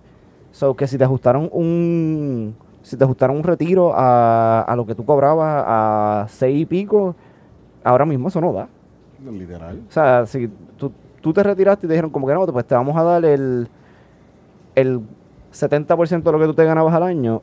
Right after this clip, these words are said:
Speaker 1: en el mil novecientos noventa y cinco, si te retiraste,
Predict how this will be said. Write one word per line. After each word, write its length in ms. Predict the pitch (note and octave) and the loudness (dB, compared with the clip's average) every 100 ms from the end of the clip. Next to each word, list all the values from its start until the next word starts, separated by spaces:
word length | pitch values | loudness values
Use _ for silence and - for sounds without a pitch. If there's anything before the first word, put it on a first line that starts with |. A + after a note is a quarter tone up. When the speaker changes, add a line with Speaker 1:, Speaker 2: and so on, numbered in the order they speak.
| - | -2
Speaker 1:
en 300 | A2+ A#2 A#2 | -2 -2 -2
el 480 | A#2 A#2 A#2 A#2 A2+ | -4 -2 -4 -4 -6
mil 260 | A2 C3+ D3 | -6 -4 -2
novecientos 380 | D3+ D#3 D#3 | -2 -4 -6
noventa 500 | D#3 D#3 D3 D3 D3+ | -4 -2 -2 0 0
y 80 | D3 - _ - | 0 -4 _ -20
cinco, 560 | - - F#3 E3+ A#2+ A#2+ | -10 -2 -2 -2 -4 -4
si 120 | C#3 | -2
te 100 | B2+ | 0
retiraste, 640 | C3 C3 D#3+ G3 - B2 | 0 0 0 0 -2 -8